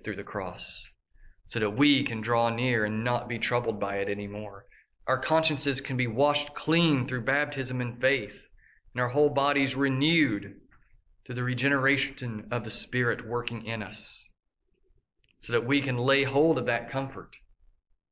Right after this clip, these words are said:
And then through us, Jesus pours that comfort out to the rest of the world around us. And we accomplish greater works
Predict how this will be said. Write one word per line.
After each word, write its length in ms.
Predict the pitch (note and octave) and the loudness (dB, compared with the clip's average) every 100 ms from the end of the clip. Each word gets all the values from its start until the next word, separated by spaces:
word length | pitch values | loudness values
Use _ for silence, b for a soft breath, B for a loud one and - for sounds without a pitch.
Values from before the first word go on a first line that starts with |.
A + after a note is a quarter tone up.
| _ _ _ _ _ _ | _ _ _ _ _ _
And 140 | - B2+ | -4 0
then 240 | C3 A#2 | 0 0
through 240 | C#3+ F3 D3 | 4 4 6
us, 300 | D#3+ C#3+ - | 4 2 0
Jesus 380 | C#3+ D#3 C#3+ | 0 2 0
pours 440 | - - E3 F3+ F3 | -6 -4 2 4 4
that 220 | D#3+ - | 2 -2
comfort 420 | - E3+ E3 D3 | -2 -2 -2 0
out 400 | D3+ D3+ B2 - | 2 2 2 -4
to 80 | - | -8
the 100 | B2+ | -6
rest 460 | A#2 D3+ D3+ - B2+ | 0 2 2 -2 -8
of 100 | B2+ | -8
the 100 | A#2+ | -4
world 360 | C3 C#3 C3+ | 0 2 2
around 400 | C3+ B2 A2+ G#2 | 0 -2 -4 -6
us. 400 | G2 - - - - _ _ _ _ _ _ _ _ - b b b _ _ _ _ _ _ _ _ _ _ | -10 -12 -18 -20 -20 _ _ _ _ _ _ _ _ -20 b b b _ _ _ _ _ _ _ _ _ _
And 120 | A#2 B2 | -4 2
we 200 | D#3 C#3 | 4 4
accomplish 500 | - D3 B2+ B2 - | 2 0 0 -2 -2
greater 480 | B2 C3 C3 B2 | 2 4 4 2
works 540 | A2+ B2+ B2 - - | 2 0 0 -8 -10